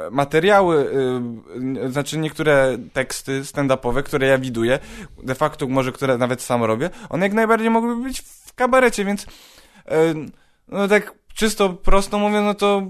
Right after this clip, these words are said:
różnica jest pomie-, w ilości osób, nie? Jakby, jak masz dwie osoby, to, to już będzie kabaret, nie?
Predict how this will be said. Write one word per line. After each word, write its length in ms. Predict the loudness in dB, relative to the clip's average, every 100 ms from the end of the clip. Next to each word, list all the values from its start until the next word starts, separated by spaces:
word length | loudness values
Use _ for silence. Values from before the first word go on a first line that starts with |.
| -6
różnica 480 | -2 -2 0 -2 0
jest 200 | -2 -2
pomie-, 260 | -2 0 -2
w 180 | -6 -2
ilości 360 | 4 4 4 2
osób, 320 | 2 0 -2
nie? 80 | 0
Jakby, 580 | 2 0 0 0 2 0
jak 120 | 0
masz 240 | 0 0 0
dwie 220 | 0 2
osoby, 340 | 2 2 0
to, 120 | -2 -4
to 80 |
już 100 | -6
będzie 240 | -4 -4 -2
kabaret, 520 | -2 2 2 2 0
nie? 180 | -2